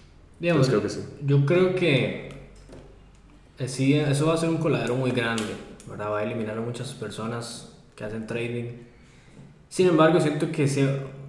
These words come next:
Speaker 1: va a llegar un momento en que el mercado va a ser predominantemente por, eh,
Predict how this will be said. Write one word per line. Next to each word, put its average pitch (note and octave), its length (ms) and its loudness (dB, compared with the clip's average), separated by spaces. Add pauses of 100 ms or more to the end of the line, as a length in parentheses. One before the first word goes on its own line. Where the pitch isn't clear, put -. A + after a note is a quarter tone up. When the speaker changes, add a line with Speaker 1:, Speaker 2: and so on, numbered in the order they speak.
(500)
Speaker 1:
va C3+ 60 4
a - 20 6
llegar F#3 160 8
un G3 80 8
momento F#3 300 6
en F#3+ 80 6
que F#3+ 80 2
el B2+ 80 4
mercado C3+ 340 0
va D3+ 80 4
a D#3 40 2
ser D#3+ 320 2
predominantemente B2 840 0
por, A2+ 560 -8
eh, G#2 500 -8